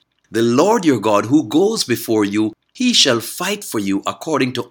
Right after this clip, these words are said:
all that he did for you in Egypt before your eyes."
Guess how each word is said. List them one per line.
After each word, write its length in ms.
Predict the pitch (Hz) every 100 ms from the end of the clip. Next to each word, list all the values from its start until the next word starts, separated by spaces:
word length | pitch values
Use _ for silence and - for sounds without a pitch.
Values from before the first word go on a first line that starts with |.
| -
all 360 | 151 170 185
that 240 | 147 117 -
he 180 | 123 117
did 300 | 95 120 113 _
for 160 | - 107
you 380 | 110 131 127 131
in 300 | 131 123 - -
Egypt 640 | 233 247 127 123 123 135
before 380 | 135 135 262 262
your 240 | 127 107
eyes." 440 | 87 78 - -